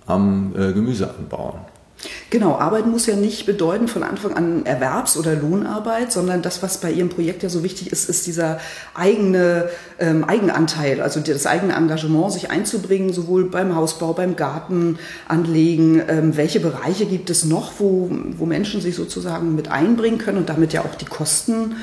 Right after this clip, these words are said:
Speaker 2: überschaubar halten, sag ich mal?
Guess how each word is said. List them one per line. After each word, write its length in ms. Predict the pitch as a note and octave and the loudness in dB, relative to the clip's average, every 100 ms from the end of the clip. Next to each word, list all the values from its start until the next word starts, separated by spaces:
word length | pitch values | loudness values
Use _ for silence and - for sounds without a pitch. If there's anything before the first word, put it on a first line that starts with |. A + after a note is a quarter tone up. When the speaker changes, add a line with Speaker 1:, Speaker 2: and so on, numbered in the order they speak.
| - - - - - | -12 -16 -18 -20 -8
Speaker 2:
überschaubar 800 | E3 D#3 - C#3+ C#3+ G3+ A3 G#3+ | -4 -2 -2 -2 2 4 2 0
halten, 440 | G#3+ G#3+ G#3+ A3 | -4 -4 -4 -6
sag 220 | G#3 F#3+ G#3+ | -4 -4 -6
ich 160 | G#3+ | -6
mal? 380 | G#3 G#3+ A3 A#3 | -6 -6 -8 -10